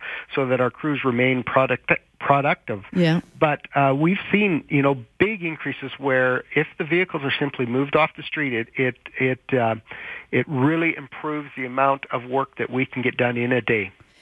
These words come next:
Speaker 2: So there is just the spring cleaning. Is there fall cleaning? I seem to remember people always putting all their dead leaves on the street to be able to take advantage of the street cleaning.
Speaker 1: So we, um, do have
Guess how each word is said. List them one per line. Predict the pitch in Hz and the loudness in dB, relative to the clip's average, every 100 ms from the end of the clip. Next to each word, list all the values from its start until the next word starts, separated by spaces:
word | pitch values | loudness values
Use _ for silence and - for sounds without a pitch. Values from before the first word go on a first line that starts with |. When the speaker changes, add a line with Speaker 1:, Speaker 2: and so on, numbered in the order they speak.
| - _ _ - | -20 _ _ 2
Speaker 2:
So | 220 202 | 4 6
there | 202 | 4
is | 247 | 4
just | 262 233 | 2 2
the | 226 | 2
spring | - 208 202 190 | 2 2 4 4
cleaning. | 214 190 185 196 | 4 6 6 4
Is | 208 | 4
there | 349 370 | 4 2
fall | - 214 208 | 4 6 6
cleaning? | - 220 214 | 4 4 6
I | 180 | 6
seem | 180 247 | 6 4
to | 208 | 4
remember | 180 170 165 | 6 6 4
people | 147 175 170 | 2 2 4
always | 151 151 156 143 | 4 6 6 2
putting | - 170 151 | 2 2 4
all | 147 147 | 6 6
their | 139 | 4
dead | 131 143 139 | 4 2 4
leaves | 127 143 147 139 131 - | 4 4 4 4 2 2
on | 143 | 4
the | 139 | 4
street | - - 151 131 | 2 2 2 2
to | 131 | 2
be | 143 | 4
able | 135 | 4
to | 135 | 2
take | - 147 147 | 2 2 4
advantage | 139 135 131 | 4 4 2
of | 139 131 | 2 2
the | 139 | 2
street | - - 160 - | 0 0 0 2
cleaning. | 170 131 127 151 - _ _ _ _ _ - - - - - - | 0 2 0 -2 -6 _ _ _ _ _ -8 -6 -4 -8 -12 0
Speaker 1:
So | 202 185 - _ | 2 2 -4 _
we, | - 147 185 202 196 - - | -20 -10 -8 -6 -8 -10 -4
um, | 139 139 135 131 | 0 0 -4 -4
do | 170 196 214 214 - - - | -2 0 0 -2 -6 -14 -4
have | - 156 151 156 | 0 4 4 2